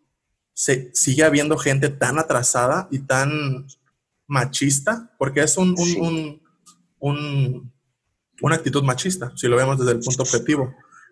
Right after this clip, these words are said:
Speaker 1: Así
Speaker 2: Pues
Speaker 1: que,
Speaker 2: sí, yo creo que
Speaker 1: pues
Speaker 2: sí es machismo, de hecho. De hecho, y digo, mm, hubiera estado padre que lo vivieras también.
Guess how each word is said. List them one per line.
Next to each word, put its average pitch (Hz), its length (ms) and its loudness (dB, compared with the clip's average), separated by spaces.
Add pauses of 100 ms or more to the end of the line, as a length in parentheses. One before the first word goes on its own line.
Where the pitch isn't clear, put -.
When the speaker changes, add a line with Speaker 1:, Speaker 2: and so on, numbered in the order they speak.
Speaker 1:
Así 135 200 -2
Speaker 2:
Pues 110 140 2
Speaker 1:
que, 127 180 6
Speaker 2:
sí, 160 100 4
yo 127 100 4
creo 120 140 0
que 123 120 2
Speaker 1:
pues 107 100 2
Speaker 2:
sí 120 100 4
es 120 120 2
machismo, 113 560 0
de 95 140 2
hecho. 110 200 -2
De 117 100 2
hecho, 170 340 -2 (220)
y 104 260 -6
digo, 120 480 0 (920)
mm, 113 420 4 (500)
hubiera 139 220 4
estado 185 200 2
padre 147 180 2
que 135 60 -6
lo 123 100 0
vivieras 117 460 -2
también. 104 500 -4